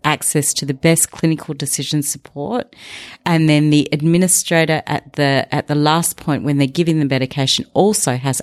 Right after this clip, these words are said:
access to the best electronic and medical, um, innovative techniques to administer medications to the patient.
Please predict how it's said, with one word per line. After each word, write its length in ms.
access 460
to 120
the 100
best 520
electronic 760
and 180
medical, 380
um, 400
innovative 480
techniques 600
to 160
administer 600
medications 680
to 120
the 80
patient. 420